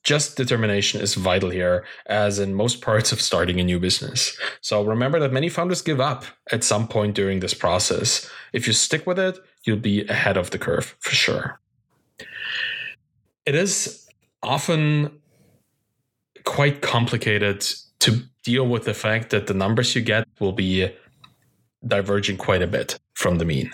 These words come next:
Like, some people will tell you there's hundreds of thousands of potential purchasers in a market. Some people will tell you there's a, there's a couple thousand. Like, it, it is always a matter of perception as well.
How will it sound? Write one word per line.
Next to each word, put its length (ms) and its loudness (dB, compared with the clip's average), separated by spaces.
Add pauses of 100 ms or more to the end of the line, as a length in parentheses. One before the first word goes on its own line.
(340)
Like, 140 -2
some 240 0
people 640 0 (340)
will 80 0
tell 300 0
you 200 0
there's 720 0 (300)
hundreds 460 0
of 80 -2
thousands 560 0
of 100 -8
potential 480 0
purchasers 720 0
in 100 2
a 40 0
market. 480 0 (180)
Some 200 0
people 280 0
will 80 2
tell 240 0
you 300 2 (280)
there's 240 2
a, 260 2
there's 140 -4
a 80 0
couple 300 0
thousand. 580 0 (300)
Like, 320 2
it, 280 0
it 100 2
is 460 0 (800)
always 300 0
a 180 -6
matter 220 2
of 160 -2
perception 520 0
as 160 0
well. 360 0